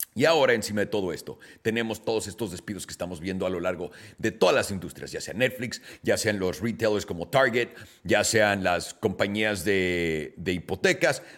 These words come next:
Todo el mundo está despidiendo a todo el mundo en estos momentos, ¿ok? Ahora, tenemos una crisis de energía gigantesca alrededor del mundo, gigantesca,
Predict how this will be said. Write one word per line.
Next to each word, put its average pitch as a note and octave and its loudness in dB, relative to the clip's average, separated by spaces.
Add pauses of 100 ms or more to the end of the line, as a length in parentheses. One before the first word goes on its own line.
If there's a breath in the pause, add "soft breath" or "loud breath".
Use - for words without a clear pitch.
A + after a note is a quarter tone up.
(220 loud breath)
Todo C#4+ 6
el C4 6
mundo A3 4
está F3+ 2
despidiendo B2 2
a - 0
todo A#2 4
el G2+ 2
mundo G#2+ 0
en F#2+ 0
estos F#2 -4
momentos, D#2+ -10
¿ok? - 0 (1120)
Ahora, D#3 4 (280 loud breath)
tenemos B3+ 4
una A#3 2
crisis F3+ 0
de C#3 4
energía G#2+ 0
gigantesca C#3+ 0
alrededor A#2+ 2
del G#2 0
mundo, G2 -2
gigantesca, G#2+ 0